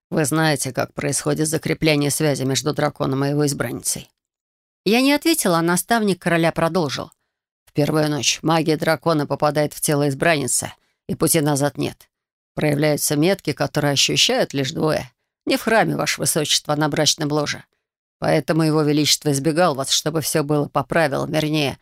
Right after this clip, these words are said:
по человеческим традициям. Потому что для драконов не существует такой условности. Когда мы сделали выбор, то наша звериная сущность стремится присвоить ту, что уже принадлежит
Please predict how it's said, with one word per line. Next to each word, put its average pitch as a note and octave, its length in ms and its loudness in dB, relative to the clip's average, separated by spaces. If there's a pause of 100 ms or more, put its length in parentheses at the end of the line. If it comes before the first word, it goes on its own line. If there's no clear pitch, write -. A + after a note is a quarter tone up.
(360)
по C#3+ 80 -4
человеческим D#3 800 0
традициям. D3+ 640 -2 (560)
Потому C4+ 320 0
что - 160 -2
для D#3 140 -2
драконов D#3+ 560 -2
не D#3 60 -2
существует D#3 600 0
такой - 300 -6
условности. D3 640 -4 (500)
Когда D3+ 260 0
мы D3+ 140 2
сделали D3+ 400 2
выбор, D3 320 0
то C#3+ 260 -2
наша D3+ 300 -2
звериная C#3+ 460 0
сущность D#3 480 -2
стремится D3 440 -2
присвоить D3 540 -4
ту, E3 140 0
что - 260 -4
уже C#3+ 340 -2 (400)
принадлежит D3 560 0